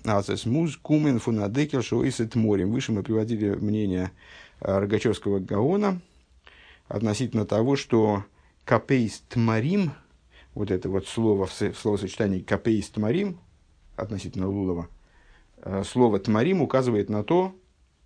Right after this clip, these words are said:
что лулов должен быть взят именно с пальмы, именно, вернее, от пальмы. Почка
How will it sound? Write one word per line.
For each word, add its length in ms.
что 500
лулов 400
должен 300
быть 140
взят 420
именно 520
с 100
пальмы, 560
именно, 320
вернее, 340
от 280
пальмы. 460
Почка 460